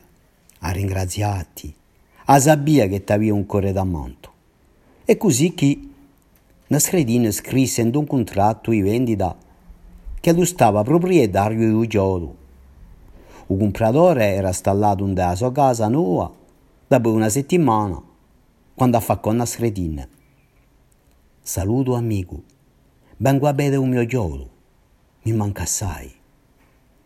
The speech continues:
Nasreddin si ne posò qualche minuto davanti al suo gioco,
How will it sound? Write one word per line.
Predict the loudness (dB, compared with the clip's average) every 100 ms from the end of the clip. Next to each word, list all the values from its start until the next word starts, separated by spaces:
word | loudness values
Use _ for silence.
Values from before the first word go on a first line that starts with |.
| _ _ _ _
Nasreddin | -8 -4 -2 2 4 2
si | 2
ne | 0 0
posò | -2 -2 -2
qualche | -2 -4 -2
minuto | -2 0 0 -2
davanti | -2 -2 -2 -2
al | -2
suo | -4
gioco, | -2 -2 -2 -6